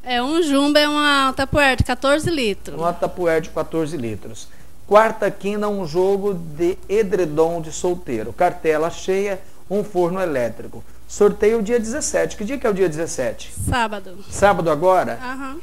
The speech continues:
Speaker 2: A partir das sete horas. Vai ser onde esse bingo aqui?
Speaker 1: Na Associação do Bernardo.
Speaker 2: Associação do, dos moradores ali do Bernardo?
Speaker 1: Sim.
Speaker 2: É. Deixa eu te falar uma coisa.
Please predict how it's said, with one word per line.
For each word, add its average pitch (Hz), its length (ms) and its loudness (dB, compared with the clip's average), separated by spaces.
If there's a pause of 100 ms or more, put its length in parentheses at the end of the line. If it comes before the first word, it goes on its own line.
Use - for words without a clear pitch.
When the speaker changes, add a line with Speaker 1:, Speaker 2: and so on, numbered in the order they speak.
(240)
Speaker 2:
A 156 80 -4
partir 196 520 0
das 196 560 2
sete 196 480 -2
horas. 127 760 -2 (360)
Vai 180 120 2
ser 240 180 6
onde 190 320 2
esse 160 160 -6
bingo 139 300 -6
aqui? 117 340 -6 (200)
Speaker 1:
Na 233 220 -8
Associação 247 640 -4
do 240 100 -6
Bernardo. 233 520 -4 (100)
Speaker 2:
Associação 170 720 -2
do, 202 240 -4
dos 175 200 -6
moradores 170 460 0
ali 170 140 0
do 165 120 -2
Bernardo? 156 680 -2
Speaker 1:
Sim. 208 280 -8 (280)
Speaker 2:
É. 170 280 -2 (420)
Deixa - 140 -6
eu 185 40 0
te - 80 -8
falar 208 220 2
uma 190 160 -2
coisa. 123 440 -2